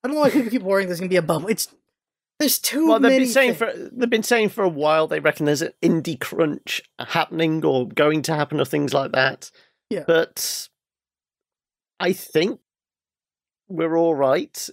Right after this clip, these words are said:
Speaker 2: You know, there were, there was kind of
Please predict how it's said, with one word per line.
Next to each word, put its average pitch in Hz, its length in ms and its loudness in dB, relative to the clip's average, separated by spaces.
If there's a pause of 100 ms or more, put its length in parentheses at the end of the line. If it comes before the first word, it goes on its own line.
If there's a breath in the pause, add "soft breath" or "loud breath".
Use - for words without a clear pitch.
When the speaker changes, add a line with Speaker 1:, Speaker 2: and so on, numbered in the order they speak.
Speaker 2:
You 165 120 0
know, 156 420 0 (840)
there 165 100 2
were, 185 240 0
there 175 240 -4
was 208 360 2
kind 185 220 0
of 143 160 -4